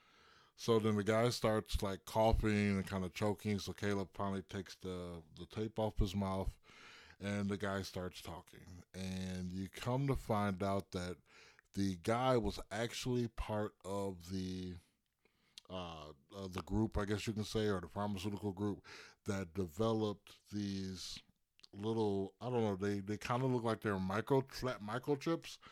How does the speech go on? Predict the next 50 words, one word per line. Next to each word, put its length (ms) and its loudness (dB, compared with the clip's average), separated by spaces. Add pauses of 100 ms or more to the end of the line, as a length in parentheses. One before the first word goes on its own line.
(380)
but 140 0
these, 320 0
they 160 4
were 220 2
eating 340 4
these 240 2
things 400 -2
like 220 -12
candy. 500 -2
And 80 -8
when 80 -6
I 60 -8
say 260 -6 (100)
them, 280 0
I 80 -4
said, 240 -6 (200)
uh, 440 -10 (640)
especially 460 4
Francis. 500 2
You 60 -6
see 180 -2
him 140 0
eat 80 -2
a 40 -2
lot 200 2
of 60 -2
them, 120 -2
but 80 -2
every 160 -2
once 240 -2
in 60 -6
a 40 -4
while 160 -6
you'll 180 -4
see 180 -10
Caleb 400 -2
eating 180 -12
one. 180 -18 (600)
And 140 -2
apparently 580 2
what 240 2
they 160 2
do 380 6
is 360 2
those 300 4
things 360 2
will 200 0
disassociate 840 2
your 100 -4
memory. 420 2